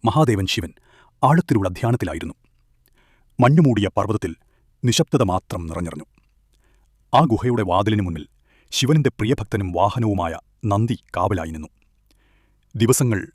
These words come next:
മാസങ്ങളായി. മാസങ്ങൾ വർഷങ്ങളായി മാറിയിട്ടും നന്ദി ഒരിക്കലും നീങ്ങിയില്ല. ശിവന്റെ ധ്യാനം ആരും ഭംഗപ്പെടുത്താതിരിക്കാനായിരുന്നു അവന്റെ പ്രതിജ്ഞ.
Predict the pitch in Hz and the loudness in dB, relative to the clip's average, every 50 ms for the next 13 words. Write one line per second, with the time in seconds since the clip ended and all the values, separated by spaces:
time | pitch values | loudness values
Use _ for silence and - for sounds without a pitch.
0 | _ - 107 95 98 117 - - 113 90 85 - - - _ _ _ _ _ _ | _ -8 -2 0 0 0 0 0 -4 -4 -6 -8 -12 -14 _ _ _ _ _ _
1 | _ _ _ _ _ _ _ _ _ _ _ _ _ _ _ _ - 104 98 104 | _ _ _ _ _ _ _ _ _ _ _ _ _ _ _ _ 0 4 4 4
2 | 110 - 113 101 90 - _ _ _ _ _ _ _ - 92 90 92 - - 135 | 4 4 0 -2 -4 -6 _ _ _ _ _ _ _ -6 0 0 0 0 0 0
3 | 120 113 90 82 85 80 80 80 90 90 90 - - 78 - _ _ _ _ _ | 0 0 -2 -4 -6 -8 -8 -8 -6 -8 -8 -8 -10 -14 -14 _ _ _ _ _
4 | _ _ _ _ _ _ _ - - 104 104 113 127 110 98 107 - - - 92 | _ _ _ _ _ _ _ -6 0 0 2 2 2 2 0 -2 -2 -2 -4 -4
5 | 82 76 _ _ _ _ - 107 101 104 107 98 82 78 - - _ _ _ _ | -4 -6 _ _ _ _ -8 -6 -4 -2 -2 -2 -4 -6 -10 -16 _ _ _ _
6 | _ _ _ _ _ _ _ _ _ _ _ _ _ _ _ - - - 151 165 | _ _ _ _ _ _ _ _ _ _ _ _ _ _ _ -6 0 2 4 4
7 | 175 165 143 95 - 98 98 113 95 - - _ _ _ - 107 110 123 147 139 | 4 2 2 -2 -2 -2 -2 -2 -2 -4 -8 _ _ _ -2 0 2 2 2 0
8 | 123 - - 104 113 147 - 123 - - 110 107 98 101 95 98 90 90 85 87 | -2 -2 -4 -4 -4 -2 -2 -4 -2 0 0 0 -2 -2 -4 -4 -4 -4 -4 -6
9 | 90 - - - _ _ _ _ _ - 98 95 101 - - _ - - - 120 | -6 -8 -10 -14 _ _ _ _ _ -2 -2 -2 -2 -4 -6 _ -8 -6 -6 -6
10 | - - 95 | -6 -8 -12